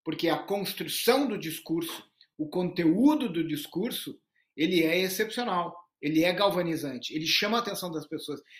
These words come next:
ele toca o dedo na ferida, ele diz, "Cara, nós, nós tamo ferrado, nós temos que tá junto." E, e lutare-, e, e, por exemplo, quando a França cai e, e Paris é entregue, né, pros nazistas,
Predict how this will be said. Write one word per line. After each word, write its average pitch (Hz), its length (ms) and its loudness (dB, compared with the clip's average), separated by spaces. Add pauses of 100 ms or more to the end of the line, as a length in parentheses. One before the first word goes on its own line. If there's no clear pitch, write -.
ele 175 200 -6
toca 220 260 4
o 240 60 2
dedo 202 180 4
na 190 100 -4
ferida, 160 440 -2 (180)
ele 180 180 0
diz, 196 220 -2
"Cara, 208 340 0
nós, 170 200 -4 (1120)
nós 170 260 -4
tamo 180 200 0
ferrado, 180 580 0 (500)
nós 160 220 -2
temos 180 220 2
que - 100 -2
tá 214 140 6
junto." 185 420 -2 (340)
E, 190 340 -4
e - 20 2
lutare-, 202 500 4
e, 160 140 -4 (140)
e, - 80 -8
por 180 120 -2
exemplo, 185 200 -2
quando 185 160 -2
a 165 80 0
França 226 520 0
cai 180 480 2 (360)
e, 156 420 0
e 151 100 -6
Paris 175 480 0
é 160 240 -2 (140)
entregue, 165 1000 2 (260)
né, 160 320 -8
pros 139 200 -10
nazistas, 165 640 -6